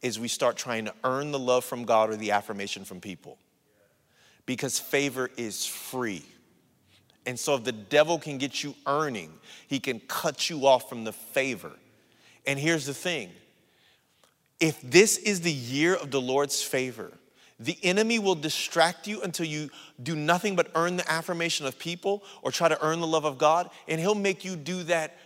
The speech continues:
till December thirty-first, and then you get a revelation on grace on January first, and now you start trying to do the thing outside of the time frame that God, God o-,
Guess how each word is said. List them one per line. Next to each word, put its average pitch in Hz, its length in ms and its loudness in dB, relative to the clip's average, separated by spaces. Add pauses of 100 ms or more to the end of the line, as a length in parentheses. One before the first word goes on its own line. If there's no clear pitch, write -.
(120)
till 165 160 -4
December 170 580 -4
thirty-first, 156 720 -2 (160)
and 135 160 -4
then 156 100 -2
you 175 60 -4
get 160 140 0
a 147 40 2
revelation 151 560 0
on 131 200 -4
grace 151 320 0
on 123 120 -6
January 127 600 -2
first, 107 460 -6 (200)
and 127 140 -4
now 143 120 2
you 156 120 -2
start 139 260 -2
trying 143 240 -2
to 123 80 -4
do 143 240 -4
the 139 80 -2
thing 131 240 -4
outside 131 400 2
of 120 80 -4
the 113 60 -6
time 127 320 -4
frame 110 220 -6
that 110 200 -8
God, 107 240 2 (1700)
God 170 440 2
o-, 151 140 2